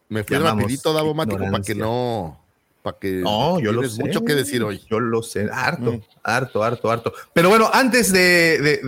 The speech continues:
Speaker 2: de, de continuar con esto, una, quiero agradecerles a todos los que están conectados y comentando. Muchísimas gracias a todos. Nada más respondiendo mensajitos. Adriana Vera dice, "Mañana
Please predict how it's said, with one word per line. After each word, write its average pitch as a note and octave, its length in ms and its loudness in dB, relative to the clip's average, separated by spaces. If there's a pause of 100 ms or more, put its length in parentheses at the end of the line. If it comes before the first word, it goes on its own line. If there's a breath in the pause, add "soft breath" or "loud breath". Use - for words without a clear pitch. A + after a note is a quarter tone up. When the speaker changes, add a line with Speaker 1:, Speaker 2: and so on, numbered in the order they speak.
Speaker 2:
de, D3 100 -2
de C3 260 2
continuar C#3 460 0
con D#3 160 -2
esto, D3 500 -4
una, C#3 260 -4
quiero A#2 300 2
agradecerles G2 720 -2
a - 60 -2
todos G#3 260 2
los D3 160 0
que D3 80 -2
están F#3+ 300 0 (440 loud breath)
conectados F#3 760 2
y C3+ 100 -2
comentando. C#3 840 0
Muchísimas B2 840 0
gracias C3 600 0
a G2 60 -4
todos. D#3 300 0
Nada A2+ 120 0
más B2 160 0
respondiendo A#2 480 0
mensajitos. D#3+ 680 0
Adriana E3+ 400 2
Vera F#3 240 4
dice, F#3 340 0
"Mañana F3+ 500 0